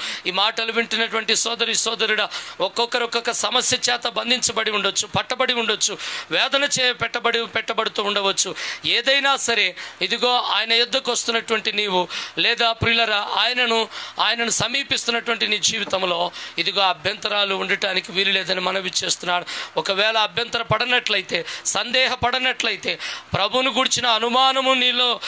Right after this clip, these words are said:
లేకుండా ఉన్నట్లయితే, ప్రభు శక్తి సామర్థ్యాలు కానీ,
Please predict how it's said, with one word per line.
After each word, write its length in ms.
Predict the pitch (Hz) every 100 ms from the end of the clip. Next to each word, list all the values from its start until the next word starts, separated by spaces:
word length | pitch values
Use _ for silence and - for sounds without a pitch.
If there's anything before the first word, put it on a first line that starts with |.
| - -
లేకుండా 560 | 165 208 269 - 269 269
ఉన్నట్లయితే, 720 | 262 277 254 240 190 180 165 - -
ప్రభు 300 | 175 220 262
శక్తి 340 | 214 214 - 262
సామర్థ్యాలు 580 | 254 233 226 175 214
కానీ, 340 | 196 185 196